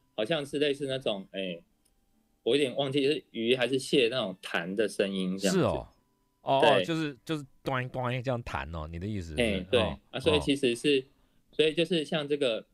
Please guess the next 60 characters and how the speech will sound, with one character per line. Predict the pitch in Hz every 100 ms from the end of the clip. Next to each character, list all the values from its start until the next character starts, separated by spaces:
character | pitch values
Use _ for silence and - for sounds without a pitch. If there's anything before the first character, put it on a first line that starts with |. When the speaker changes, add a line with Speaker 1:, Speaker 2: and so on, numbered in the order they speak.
| -
Speaker 1:
嗯， | 120 110 101 98 -
我， | 101 101 - _
就 | 143
是 | 139 143
怎 | 104
么 | 92
讲， | 98 90 - _ _ _ _ _ _ _ _
大 | 147 147
家 | 135
不 | - 143
同， | 139 110 95 95 -
在 | - 156
不 | 160
同 | 139 113 113
领 | 101 101
域 | 123 117 -
的 | 104 95 90 -
大 | 123 107
家 | 113 101
这 | 104
样 | 95 92
子， | - 117
Speaker 2:
嗯。 | 123 110 80 67 _
Speaker 1:
大 | -
家 | 123
都 | 127 123
透 | 131
过 | 123
不 | 123
同 | - 101 92
的 | 95
方 | 87 104 104
式 | - 101 90 _
Speaker 2:
收 | - 117
录。 |
Speaker 1:
在 | 107
保 | 104
护 | 90 110
这 | -
一 | 101
块 | -
土 | 107 95
地。 | 92 92 - -
Speaker 2:
嗯， | 123 117 90 80
收 | - 113
录， | 113 101 95 -
Speaker 1:
嗯。 | 175 131
Speaker 2:
<clears throat> | 120
收 | - 113
录 | 113
台 | 98 87
湾 | 85 87
的 | 87 76 - - - -
各 | 131
个 | 101
地 | 82 87
方 | 85 80
的 |
声 | 76 82 73
音 | 69